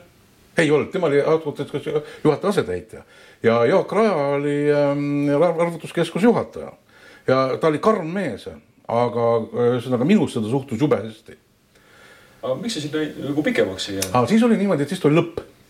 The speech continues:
Speaker 1: Tähendab, kooli lõpp tuli ja siis tuli suunamine.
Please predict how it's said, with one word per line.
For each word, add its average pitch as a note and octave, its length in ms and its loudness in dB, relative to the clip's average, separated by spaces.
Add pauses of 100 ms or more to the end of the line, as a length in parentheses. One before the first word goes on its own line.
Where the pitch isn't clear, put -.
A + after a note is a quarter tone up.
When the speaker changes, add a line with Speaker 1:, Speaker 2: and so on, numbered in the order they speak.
(140)
Speaker 1:
Tähendab, A#2+ 280 2
kooli E3+ 240 2
lõpp C4 200 -2
tuli C3 200 2 (400)
ja B2+ 80 2
siis A3 160 2
tuli C#3 160 2
suunamine. F2+ 480 0